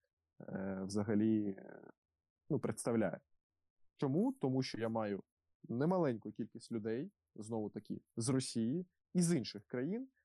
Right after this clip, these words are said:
які, е, підтримують, які, з якими я спілкуюся, і я знаю, що вони адекватні і розуміють, що коїться. Тобто це не питання національності,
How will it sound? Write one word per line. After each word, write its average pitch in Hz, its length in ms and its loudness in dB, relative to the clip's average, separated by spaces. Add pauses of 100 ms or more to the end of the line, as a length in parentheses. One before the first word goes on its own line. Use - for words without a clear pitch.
(100)
які, 120 720 0
е, 98 380 -6 (120)
підтримують, 185 640 0 (440)
які, 117 520 2
з 110 220 -2
якими 123 280 0
я 104 120 2
спілкуюся, 180 840 -2
і - 60 -4
я 113 180 2
знаю, 135 300 0
що 120 180 -4
вони 113 200 -2
адекватні 131 680 -2
і 107 400 -4 (160)
розуміють, 131 400 0
що - 140 -2
коїться. - 420 -4 (240)
Тобто 131 220 -2
це 160 160 0
не 151 100 2
питання 165 440 0
національності, 147 920 -2